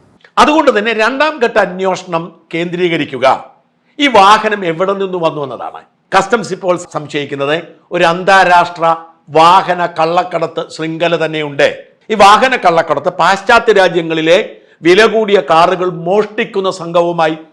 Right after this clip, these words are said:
ബന്ധപ്പെട്ടിരിക്കുന്നെന്നാണ്. ബ്രിട്ടനിലും യൂറോപ്യൻ രാജ്യങ്ങളിലുമൊക്കെ ഉള്ള കാറുകൾ പലരും മോഷ്ടിക്കുന്നു. മോഷ്ടിക്കുന്നവർ അപ്പോൾ തന്നെ ഇത് പൊളിച്ച് ആ രാത്രിയിൽ തന്നെ രാജ്യം കടത്തും. ചെറിയ രാജ്യങ്ങളാണ് പാശ്ചാത്യ രാജ്യങ്ങൾ. ഇപ്പൊ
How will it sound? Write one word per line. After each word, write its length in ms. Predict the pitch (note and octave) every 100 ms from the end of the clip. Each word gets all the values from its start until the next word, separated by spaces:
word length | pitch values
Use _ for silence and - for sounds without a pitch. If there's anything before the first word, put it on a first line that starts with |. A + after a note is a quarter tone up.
| _
ബന്ധപ്പെട്ടിരിക്കുന്നെന്നാണ്. 960 | D3+ D#3+ E3 C#3+ C#3 C#3 C3+ A2+ G2+ F2+ _ _ C3
ബ്രിട്ടനിലും 760 | D#3+ D#3+ E3 D#3+ D#3+ A2 - _ _
യൂറോപ്യൻ 320 | D#3 F3+ F3
രാജ്യങ്ങളിലുമൊക്കെ 1000 | E3 D#3+ E3+ E3+ E3+ D#3+ D3+ E3+ E3 - - _ -
ഉള്ള 200 | G#3 A3
കാറുകൾ 520 | E3+ E3+ G3+ E3 E3+
പലരും 380 | E3+ E3+ E3+ F#3
മോഷ്ടിക്കുന്നു. 480 | F#3+ G3 D#3+ - - _ _ -
മോഷ്ടിക്കുന്നവർ 520 | F#3+ G#3+ A3 G3+ G3+
അപ്പോൾ 420 | G3 G3 C4 -
തന്നെ 160 | F#3 F#3
ഇത് 140 | F3
പൊളിച്ച് 720 | F#3 F3 F#3 G#3 G3+ F#3 F3+ - _ -
ആ 180 | F#3 G#3+
രാത്രിയിൽ 680 | F#3 G#3+ A#3 A3 G3 G3+
തന്നെ 240 | F3+ D3+ - _ _ _ D#3+
രാജ്യം 360 | F3+ F3+ F#3
കടത്തും. 340 | B2+ A2+ - - _ _ G3
ചെറിയ 200 | G#3 A3+
രാജ്യങ്ങളാണ് 760 | G3+ G3 G#3+ G3+ F3 E3+ E3+ - -
പാശ്ചാത്യ 380 | E3+ E3 F3+ D#3
രാജ്യങ്ങൾ. 320 | C#3+ B2 C3
ഇപ്പൊ 140 | C#3